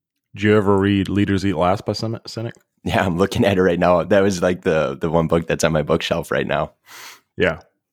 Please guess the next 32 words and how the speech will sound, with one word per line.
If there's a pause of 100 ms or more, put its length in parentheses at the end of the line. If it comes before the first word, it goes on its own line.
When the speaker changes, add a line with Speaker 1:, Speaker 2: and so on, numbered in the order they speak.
Speaker 1:
It's,
um, (520)
I,
I'm
a
much
bigger
fan
of (240)
Simon
Sinek
than
I
am
of
the
Gary
V's
and
the
Tony
Robbins
of
the
world.
Not
that
I'm, (100)
I
dislike
them. (580)
Um,